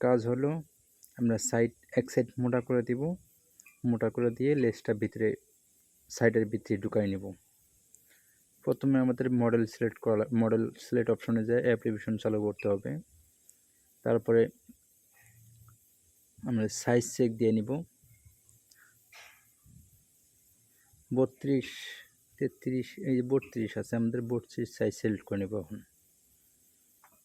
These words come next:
প্রোগ্রাম অপশনে যেয়ে আমরা দেখব বত্রিশ নাম্বার সাইজ আছে কি না। না থাকলে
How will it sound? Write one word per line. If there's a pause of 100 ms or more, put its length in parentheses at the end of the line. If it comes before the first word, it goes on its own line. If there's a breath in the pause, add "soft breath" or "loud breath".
(2250 loud breath)
প্রোগ্রাম
অপশনে
যেয়ে (180)
আমরা (240)
দেখব (440)
বত্রিশ (100)
নাম্বার (120)
সাইজ (140)
আছে
কি
না। (1500 soft breath)
না (120)
থাকলে